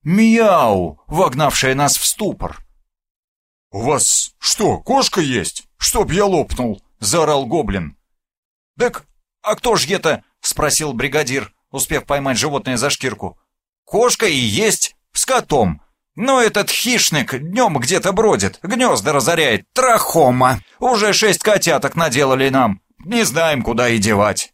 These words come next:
Не топить же! Рожают и рожают! Вам часом не надо? Мы мяли несчастную маму-кошку в четыре руки, пропуская меж огрубевших пальцев тончайший мягкий мех, и не чувствовали царапок.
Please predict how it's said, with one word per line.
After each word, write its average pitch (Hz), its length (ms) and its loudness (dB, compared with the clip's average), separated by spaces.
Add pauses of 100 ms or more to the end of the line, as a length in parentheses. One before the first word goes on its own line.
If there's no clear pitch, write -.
Не 220 160 0
топить 226 440 0
же! 85 240 -2 (240)
Рожают 190 840 2
и 190 40 2
рожают! 156 680 2 (420)
Вам 226 300 2
часом 208 460 2
не 233 100 4
надо? 220 460 4 (1200)
Мы 175 320 0
мяли 175 380 2
несчастную 101 760 2
маму-кошку 95 720 0
в 123 80 -6
четыре 107 420 -2
руки, 95 480 -2 (200)
пропуская 123 600 0
меж 117 240 0
огрубевших 107 640 -4
пальцев 123 540 -4 (380)
тончайший 160 720 -2
мягкий 113 500 -4
мех, 98 460 -2 (200)
и 127 120 -4
не 139 140 0
чувствовали 120 640 0
царапок. 98 640 -2